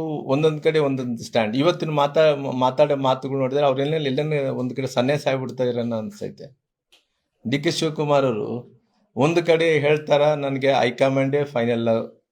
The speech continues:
ಅವ್ರು ಹೇಳಿದಂಥ ಮಾತೇ ನಾನು ಫೈನಲ್ ಅಂತ ಹೇಳ್ತಾರ. ಒಂದು ಕಡೆ ಏನ್ ಹೇಳ್ತಾರ, ಇಲ್ಲ ನನಗೆ ಅವಾಗಿನ ಸಂದರ್ಭದಲ್ಲಿ ಅವಕಾಶ ಎರಡೂವರೆ ವರ್ಷಗಳ ನಂತರ ಅವಕಾಶ ಮಾಡಿಕೊಡ್ತಿದ್ರು, ಮಾಡಿಕೊಡ್ತೀವಿ ಅಂತ ಹೇಳಿದ್ರು.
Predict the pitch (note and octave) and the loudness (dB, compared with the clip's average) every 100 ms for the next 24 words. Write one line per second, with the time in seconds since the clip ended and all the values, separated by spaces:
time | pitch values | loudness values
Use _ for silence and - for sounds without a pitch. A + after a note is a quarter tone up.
0 | - A#2+ B2 A#2 A#2+ B2 B2 A#2 A#2+ A#2 | 0 0 2 0 0 0 -2 0 0 0
1 | A#2+ D3+ C#3+ B2+ A2 - A2+ A2+ G#2+ G2+ | 2 0 0 0 -2 -2 -2 0 -2 -4
2 | G2 G2+ G#2 G2+ G2+ - - - _ C3 | -6 -6 -8 -8 -10 -16 -20 -20 _ 0
3 | E3 F3 F3+ E3 D#3+ D#3 D3 C#3 C3+ C3+ | 2 2 0 0 2 0 -2 -4 -4 -4
4 | C#3+ C#3 C#3 C3+ C3 C3+ C3 A#2+ A#2 A#2+ | -2 0 0 0 -2 0 0 0 0 2
5 | B2 B2 A#2 - B2 C3+ B2+ B2+ B2 G#2+ | 0 -2 -4 -4 0 0 0 0 2 2
6 | A#2+ B2+ - B2 A2+ - - A2+ A2+ A#2+ | 0 -2 2 2 0 -4 -4 -2 0 -2
7 | A#2 A2 - C3 A#2+ A2+ B2+ A2 G#2 A#2 | 0 -4 -4 -4 -2 -2 -2 -4 -2 -6
8 | A#2+ A2 G#2+ A2+ - G2+ A2 G2+ G#2+ F2 | -4 -2 -2 -2 -8 -10 -10 -12 -12 -6
9 | G#2 G#2 - G#2 - A2 G#2 G#2 G2+ - | -4 -4 -8 -10 -8 -8 -8 -8 -12 -12
10 | - | -18